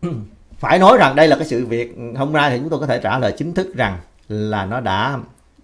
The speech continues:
cái tin hôm qua chúng tôi đưa là đúng. Và nó lại còn gai gắt hơn ngày hôm qua nữa. Nghĩa là hôm qua thì một số người còn đi vào trong được,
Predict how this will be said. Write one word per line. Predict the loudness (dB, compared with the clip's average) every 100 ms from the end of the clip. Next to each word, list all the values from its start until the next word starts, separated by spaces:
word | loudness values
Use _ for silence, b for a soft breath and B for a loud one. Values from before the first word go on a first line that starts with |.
| _
cái | -2
tin | 0 0
hôm | 0
qua | -4
chúng | -4
tôi | -6
đưa | -4 -4
là | -2
đúng. | -2 -4 -6 _ b b b b b
Và | -4 0 2 4 2
nó | -2 -6 -2 0
lại | 0 -2 -4
còn | -4 -6 -6 -16 _
gai | -4 0
gắt | 0
hơn | 0 -2
ngày | -2
hôm | -6 -2
qua | -2 -2
nữa. | -6 -10 _ _ _
Nghĩa | -10 -4 0
là | 0
hôm | -2 0
qua | 6 6 4
thì | -2
một | -6 -2
số | 0 0
người | 0 -2
còn | -2
đi | -4
vào | -2 -2
trong | -2 -6
được, | -6 -8